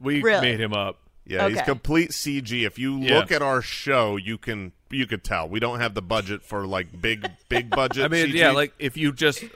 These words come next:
Speaker 1: like, closely look at the face, you'll realize that's not a, like, a, a regular human wouldn't have a face like that.
Speaker 3: And if you listen
Speaker 2: Okay.
Speaker 3: to the analysis, it's very
Speaker 1: Yeah.
Speaker 3: robotic.
Speaker 2: <laughs> Yeah, it's like, I love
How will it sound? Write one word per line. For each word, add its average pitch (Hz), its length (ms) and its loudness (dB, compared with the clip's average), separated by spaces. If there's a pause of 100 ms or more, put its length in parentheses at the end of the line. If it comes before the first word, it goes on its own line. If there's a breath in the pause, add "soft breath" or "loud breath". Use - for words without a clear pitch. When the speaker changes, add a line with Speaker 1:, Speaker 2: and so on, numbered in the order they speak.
Speaker 1:
like, 127 200 -6
closely 208 480 4
look 190 240 2
at - 80 -6
the 147 80 -4
face, 139 420 2
you'll 135 140 0
realize 127 420 2
that's 135 300 0
not 143 220 2
a, 117 100 -4 (280)
like, 143 200 -8
a, 165 80 -2
a 160 240 -2
regular 190 340 2
human 139 320 -2
wouldn't 117 240 -4
have 123 220 0
a 107 80 -6
face 120 340 -4
like 78 160 -16
that. 73 220 -16
Speaker 3:
And 170 100 4
if 151 80 4
you 175 100 2
listen 208 260 6
Speaker 2:
Okay. 135 80 -4
Speaker 3:
to - 20 -4
the 107 100 2
analysis, 107 560 0
it's 85 140 -14
very 104 360 4
Speaker 1:
Yeah. 110 180 4
Speaker 3:
robotic. 85 520 -2 (160)
Speaker 2:
<laughs> - 160 -8
Yeah, 233 300 0 (280)
it's - 240 -14
like, 180 160 -6
I 226 420 6
love 190 600 0